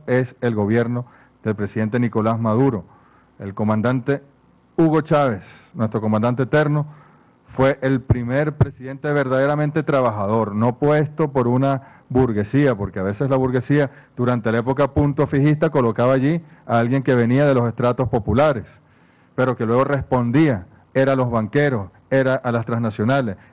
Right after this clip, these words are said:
era a la burguesía, a los amos del valle. El presidente Hugo Chávez rompió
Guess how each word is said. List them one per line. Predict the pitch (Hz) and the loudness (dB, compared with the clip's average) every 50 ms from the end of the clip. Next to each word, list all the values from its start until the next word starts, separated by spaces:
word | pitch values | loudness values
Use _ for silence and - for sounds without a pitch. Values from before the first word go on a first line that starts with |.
| _ - | _ -2
era | 135 139 131 131 | 0 0 2 0
a | 131 - 127 120 | -2 -2 -2 -2
la | 117 113 | 0 0
burguesía, | 110 110 107 107 104 - 147 143 131 | 0 -2 -2 -2 -2 0 2 2 2
a | |
los | 117 110 107 - | 2 0 -2 -2
amos | 120 127 131 123 | -2 0 0 0
del | 113 104 | 0 0
valle. | 101 117 113 101 95 90 - - _ _ _ - | 0 0 0 0 -4 -8 -12 -16 _ _ _ -6
El | 120 123 107 | -6 -6 -2
presidente | 113 113 110 104 - 120 135 139 135 - 139 139 | 0 -2 -2 0 0 0 0 0 0 0 0 0
Hugo | 135 135 | 0 0
Chávez | 127 - 143 139 131 | 0 0 0 0 0
rompió | 123 127 117 113 110 98 - - 135 143 135 123 110 | 0 0 -2 -2 -2 -4 0 2 2 2 2 0 -2